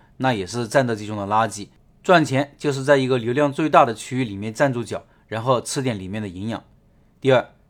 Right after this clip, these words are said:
解决了痛点，有了痛点才有解决方案，有了解决方案才有项目。这个地方的人习惯节约，都喜欢节约，都倾向于使用自己使用过的东西，这种风气就是这样，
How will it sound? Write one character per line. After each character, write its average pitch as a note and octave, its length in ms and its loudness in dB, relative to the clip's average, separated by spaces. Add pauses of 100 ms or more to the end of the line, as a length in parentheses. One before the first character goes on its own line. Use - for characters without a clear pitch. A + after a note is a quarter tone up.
(100)
解 A#2 160 -6
决 A2+ 120 -4
了 C3+ 80 2
痛 E3 200 -2
点， F#2+ 160 -10 (420)
有 A#2+ 100 -4
了 D#3 80 0
痛 G#3+ 200 -2
点 C#3+ 260 -4
才 C3 160 -6
有 B2 60 -2
解 G2 120 -10
决 G#2 140 -8
方 C3+ 160 0
案， E3+ 160 -2 (240)
有 A2 100 -10
了 D#3 140 0
解 D3 100 -2
决 D#3+ 120 0
方 F#3 160 4
案 G3+ 200 2
才 B2 160 -8
有 G#2 80 -4
项 C#3 240 -2
目。 A2+ 160 -4 (360)
这 A#3 120 -6
个 A3+ 120 4
地 G#3 120 -4
方 F#3+ 140 4
的 E3 80 2
人 C#3 280 0
习 - 220 -8
惯 C#3+ 160 0
节 G#2+ 200 -8
约， C3 320 -2
都 F3+ 120 2
喜 F#3 160 -4
欢 G#2 160 -8
节 G2 160 -8
约， G2+ 240 -8 (160)
都 D#3+ 140 -2
倾 F3+ 180 -2
向 F3 180 4
于 D3+ 140 2
使 B2 200 -6
用 C#3 120 2
自 E3+ 140 -6
己 C#3+ 100 -4
使 A2 200 -8
用 A2 120 -6
过 C3 120 -2
的 A#2 80 -6
东 A2 160 -8
西， - 240 -12 (180)
这 G3+ 140 -8
种 D#3+ 120 0
风 F3 200 -4
气 F#3+ 120 -6
就 C#3+ 200 0
是 A#2+ 40 -6
这 B2+ 100 -2
样， A#2 200 -2